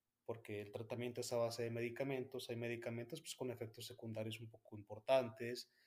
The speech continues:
Luego la gente dice: "Ando muy somnoliento, este, traigo mucha ansiedad, duermo mucho, traigo la boca seca", todo eso, ¿no? Que son efectos secundarios de cualquier medicamento,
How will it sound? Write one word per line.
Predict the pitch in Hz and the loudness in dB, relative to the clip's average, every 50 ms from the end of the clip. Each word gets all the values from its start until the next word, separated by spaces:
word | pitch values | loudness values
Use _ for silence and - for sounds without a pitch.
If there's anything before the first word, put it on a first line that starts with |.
| - _ _ _ _ _ _ | -20 _ _ _ _ _ _
Luego | - 110 113 | 0 2 2
la | 113 110 | 2 0
gente | 110 117 110 110 113 113 | 0 -2 -4 -2 -2 -2
dice: | 110 107 113 | -2 -2 -2
"Ando | 117 113 113 | -2 -2 -2
muy | 113 113 110 | -2 -2 -2
somnoliento, | 110 - 113 113 110 107 110 123 135 139 139 135 135 135 - 127 123 123 123 123 120 | -2 -2 -2 -2 0 2 4 6 6 8 6 4 2 0 0 2 4 4 4 4 4
este, | 117 113 - - - 110 | 2 0 -2 -6 -8 -10
traigo | 110 - 117 113 110 | -6 -4 -2 -2 0
mucha | 113 110 110 110 - 107 | 0 -2 -2 -4 -4 -6
ansiedad, | 107 - - 101 101 107 120 120 120 120 120 120 120 117 - - - - - _ _ _ - - | -6 -4 -2 0 2 4 4 6 6 6 6 6 4 2 -2 -8 -16 -20 -20 _ _ _ -12 -4
duermo | 117 113 113 110 113 110 104 | 0 2 4 4 4 2 0
mucho, | 107 110 120 127 127 127 127 127 - - 120 113 113 113 - | 2 4 6 8 8 6 6 2 -2 -2 0 0 0 -2 -2
traigo | 110 113 110 113 | -4 -2 0 2
la | 113 113 | 2 2
boca | 110 104 104 - - 101 | 2 2 -2 -6 -6 -6
seca", | - - 123 120 120 117 117 - - 113 110 110 110 110 | -2 2 2 4 4 2 0 -2 -2 0 0 0 0 0
todo | - 117 117 117 131 | 0 0 4 4 6
eso, | 180 214 - - 120 | 4 4 2 0 0
¿no? | 117 123 151 156 - - _ - - - _ _ | 0 0 0 0 -4 -10 _ -20 -20 -20 _ _
Que | - - | -8 -4
son | 120 - 120 123 | -2 -2 0 -2
efectos | 117 - 131 127 - - - | -2 -2 -4 -4 -4 -6 -8
secundarios | - - - 143 143 135 135 131 127 135 135 135 135 - 135 117 | -8 -4 0 0 4 8 8 8 8 8 6 6 4 2 -2 -4
de | 110 113 113 | -4 -4 -4
cualquier | - 107 110 - - 110 113 | -4 -6 -6 -6 -6 -4 -2
medicamento, | 113 117 120 123 - - 139 139 135 127 127 - 139 143 147 - - | 0 2 2 2 2 2 2 2 2 0 0 2 2 2 2 0 -6